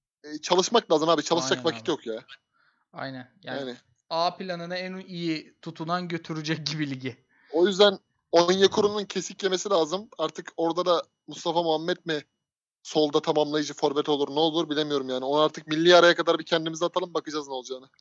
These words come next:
Speaker 2: Ha, bu, e, Kayseri maçından sonra mı abi milli ara?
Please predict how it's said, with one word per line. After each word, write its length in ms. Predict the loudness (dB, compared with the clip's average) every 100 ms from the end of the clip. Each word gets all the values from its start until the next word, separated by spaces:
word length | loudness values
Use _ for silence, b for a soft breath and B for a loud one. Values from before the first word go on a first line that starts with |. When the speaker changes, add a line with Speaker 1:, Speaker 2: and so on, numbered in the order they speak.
| _
Speaker 2:
Ha, 220 | -8 -8 -8
bu, 460 | -10 -8 -8 -14 -16
e, 280 | -12 -12 -4
Kayseri 400 | -4 -2 -6 -8
maçından 420 | -10 -8 -8 -8
sonra 340 | -8 -8 -8
mı 180 | -10 -8
abi 160 | -8 -8
milli 320 | -8 -6 -4
ara? 220 | -6 -8